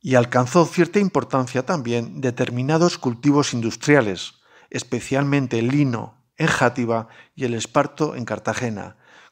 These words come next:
con multitud de aplicaciones, entre las cuales sobresalen los cordajes para la navegación.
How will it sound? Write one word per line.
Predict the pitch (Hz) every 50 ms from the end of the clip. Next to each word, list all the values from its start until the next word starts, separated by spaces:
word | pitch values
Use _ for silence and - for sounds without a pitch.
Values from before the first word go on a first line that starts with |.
| _ -
con | 127 127 123
multitud | 120 123 120 127 139 123 - 147 156
de | 160 165
aplicaciones, | - - 127 120 - 110 - - 127 113 104 98 92 - - - - - _ -
entre | - 127 117 117 113
las | 120 113 110 - -
cuales | - 143 147 156 165 151
sobresalen | - - 113 113 113 110 - 147 147 151 160 160 160 151 156 - -
los | - 127 107 -
cordajes | - - 110 110 113 139 156 147 - 185 180 156 -
para | - 120 113 113 110
la | 110 110 107
navegación. | 107 107 107 104 104 101 - - 120 104 95 92 90 95 110